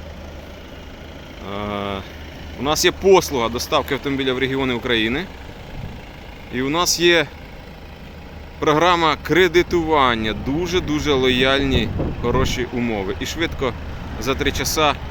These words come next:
приймається рішення по вида-, по видачі кредиту. І автомобіль тоді буде реєструватись прямо на вас.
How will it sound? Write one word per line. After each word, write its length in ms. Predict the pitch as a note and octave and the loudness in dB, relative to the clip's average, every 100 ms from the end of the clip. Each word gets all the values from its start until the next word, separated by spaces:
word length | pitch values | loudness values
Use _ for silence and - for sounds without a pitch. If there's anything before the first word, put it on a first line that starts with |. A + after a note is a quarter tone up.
| - - | -10 -2
приймається 500 | C3 C3+ C3 A#2+ C3+ | 0 2 2 2 0
рішення 340 | C3 B2+ B2 G#2+ | 0 -2 -4 -2
по 80 | A2+ | -2
вида-, 540 | A2+ A2 A2+ G#2+ G#2 G2 - | -2 0 0 0 -2 -4 -4
по 100 | B2 | -2
видачі 380 | B2 A#2 A2+ A2+ | 0 -2 -4 -6
кредиту. 440 | A2+ G#2+ F#2+ - - - - - - - - - - - - A2 | -4 -2 -4 -4 -8 -8 -10 -10 -10 -8 -8 -8 -4 -4 -2 -2
І 60 | A2+ | 0
автомобіль 400 | A2+ C3+ B2+ - | 0 2 2 2
тоді 220 | - C3 | 0 0
буде 140 | B2 | 2
реєструватись 520 | B2 - - C#3 - | 2 2 0 -2 -2
прямо 220 | - C3 A#2+ | -4 -2 -2
на 80 | |
вас. 340 | A2+ G2 E2+ | 0 -2 -2